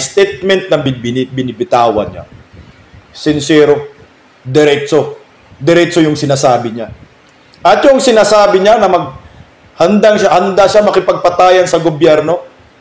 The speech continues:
kaysa makulong siya, kaysa ikulong siya sa bilibid. Nako, malamang hindi na po biro yun. At sinabi niya po yun.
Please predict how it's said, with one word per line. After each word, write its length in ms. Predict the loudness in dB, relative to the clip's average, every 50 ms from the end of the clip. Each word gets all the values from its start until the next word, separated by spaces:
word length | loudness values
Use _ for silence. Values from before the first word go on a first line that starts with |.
| _ _ -20 -20 -20 -20 -20 -20 -20 -20 -16 -6 -2
kaysa 240 | -2 0 0 0 0
makulong 480 | 0 0 0 2 2 2 2 0 0 -2
siya, 320 | 0 0 0 0 -2 -6 -16 -20 -20 _ _ _ _ _ _ _ _ _ _ _ -20 -20 -20 -20 -20 -20 -8 -2
kaysa 320 | 0 0 0 0 0 -2 -2
ikulong 320 | 0 0 2 2 2 2
siya 160 | 0 0 0
sa 80 | 0 0
bilibid. 560 | 0 0 0 0 -2 -2 -4 -4 -8 -8 -10 -12 _ _ _ _ _ _ _ _ _ -20 -20 -20 -20 -20 _ -20 -20 _ _ -20 -20 -20 _
Nako, 560 | -10 -6 -2 0 0 0 0 -2 -8 -14 -18 -20 _ _ _ _ _ _ -4
malamang 560 | -2 0 2 2 2 2 2 2 2 0 -2 -2
hindi 160 | 0 0 0
na 160 | 2 0 0
po 160 | 0 0 -2
biro 400 | 0 0 0 2 2 2 0 0
yun. 160 | -2 -6 -6 -8 -16 -20 _ _ _ _ _ _ _ _ _ _ _ _ _ _ _ _ _ _ -20 -20 -20 -20 _ _ _ _ _ _ _ -20 -20 -20 -20 _ _ _ _ _ _ _ _ _ _ _ -2
At 160 | -2 -2 0 -2 -2
sinabi 420 | -4 0 0 2 2 2 0 -2
niya 140 | -2 -4 -6
po 160 | -8 -10 -12
yun. 160 | -12 -12 -14